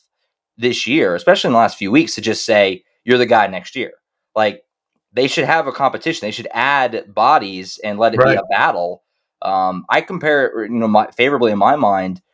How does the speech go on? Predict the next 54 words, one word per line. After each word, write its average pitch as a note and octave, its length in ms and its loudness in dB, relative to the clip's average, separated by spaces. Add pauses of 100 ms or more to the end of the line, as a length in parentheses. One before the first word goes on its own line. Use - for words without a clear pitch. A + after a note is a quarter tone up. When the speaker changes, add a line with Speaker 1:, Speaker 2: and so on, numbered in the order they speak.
(260)
Speaker 1:
to G#2 480 2 (280)
what G#2+ 140 2
Lincoln B2+ 340 2
did A#2 200 4
with, A2 200 2 (160)
with, A#2 240 2
uh, A2 160 6
Jalen A#2+ 320 4
Hurts. - 460 -4 (260)
One-year C#3+ 680 2
guy, C3 380 4 (240)
and G#2 140 -8
then A2+ 120 -2
you A#2+ 80 -4
turn B2 240 -2
it A#2 40 4
over A#2 180 2
to A2 80 0
your G#2 240 0
hot B2 240 2
shot, - 320 -6
which - 140 -14
is F2+ 60 -18
Spencer F#2+ 300 -8
Rattler, A2+ 460 0 (380)
Jackson A2 300 0
Arnold. G#2 140 2
That's D3 180 2
what D3 100 2
I'd D3 180 2
be C3+ 80 -2
looking G#2+ 340 -6
to F#2 80 -10
do. A#2+ 220 -2
I G#2+ 80 2
don't C3+ 160 2
think D3 140 -4
Dylan B2+ 180 0
Gabriel's A#2 280 0
done A2 100 0
enough G#2+ 240 2
to G2 60 -20
just G2 180 -8
say, G#2+ 80 2
"Yeah, G#2+ 160 2
he's G#2 220 -4
the G2 80 -10
guy A2 220 4
again." F#2 320 -8
I F2 40 -14
mean, G2 180 -10
he's, G2+ 280 -12 (200)
he C3+ 80 -12
struggled. B2+ 540 0